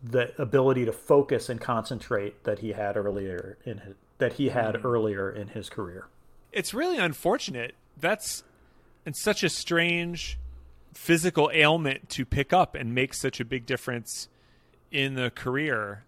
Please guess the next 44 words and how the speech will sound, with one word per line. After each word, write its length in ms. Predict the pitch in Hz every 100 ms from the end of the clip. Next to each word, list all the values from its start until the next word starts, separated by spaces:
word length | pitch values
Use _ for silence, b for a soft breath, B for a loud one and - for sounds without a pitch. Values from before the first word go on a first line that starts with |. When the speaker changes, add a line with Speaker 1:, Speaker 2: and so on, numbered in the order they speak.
| _
Speaker 2:
and 400 | 127 120 117 113 - - -
it's 160 | 127 -
really 400 | 147 151 143 139
a 80 | 139
shame. 420 | - 175 214 101 b b b b
Speaker 1:
And 160 | 190 165
when 140 | 202
I 60 | 233
was 140 | 143
looking 260 | 160 165 170
into 180 | 214
this, 220 | 151 143 - _ _
particularly 640 | 190 180 240 254 190 160 147
because 360 | 147 165 156
you 80 | 160
have 160 | 151 143
a 60 |
guy 220 | 143 139 143
here 240 | 147 143
in 120 | 131
nineteen 360 | 127 127 - 135
eighty-seven 600 | 123 117 - 117 117 110
who 420 | 120 110 107 - b b
hits 240 | - 156 -
twenty-seven 600 | 170 160 151 156 147 131
home 280 | 143 135
runs, 420 | 123 120 117 120 - b b -
driving 340 | 139 143 147
in 220 | 123 139
almost 400 | 147 139 143 -
a 40 | 123
hundred 300 | 139 135 123
runs. 460 | 123 120 117 117 b b b b _
He's 140 | - 135
got 160 | 156
a 60 | 151
starting 380 | - 143 151 131
lineup, 420 | 117 123 - -
so 160 | - 123
he 100 | 117
must 380 | 120 151 -
be 120 | 120 104
a 80 |
star. 520 | 90 - 127 110 101